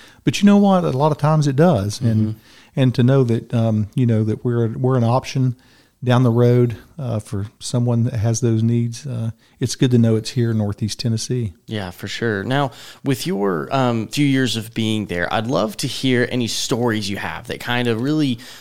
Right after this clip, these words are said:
Speaker 2: um, are the reason why you continue to do what you do, you know, day in and day out.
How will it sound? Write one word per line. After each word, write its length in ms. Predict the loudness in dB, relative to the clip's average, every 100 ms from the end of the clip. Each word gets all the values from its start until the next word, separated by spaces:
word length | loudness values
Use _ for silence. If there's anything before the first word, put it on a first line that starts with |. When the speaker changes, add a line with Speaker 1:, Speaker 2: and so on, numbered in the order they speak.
| -12
Speaker 2:
um, 440 | -4 0 0 -2 -2
are 80 | -4
the 100 | -2
reason 420 | 0 0 0 -2
why 340 | 0 2 2 0
you 400 | -2 0 0 -2
continue 800 | -4 -6 -6 -4 0 0 0 -2
to 180 | -6 -8
do 320 | -2 0 0
what 140 | -4
you 140 | -6 -6
do, 360 | -4 -2 -4 -8 -16 -10
you 100 | -4
know, 80 | -2
day 240 | 0 0
in 160 | 0 -2
and 100 | -4
day 220 | -6 -8
out. 240 | -8 -10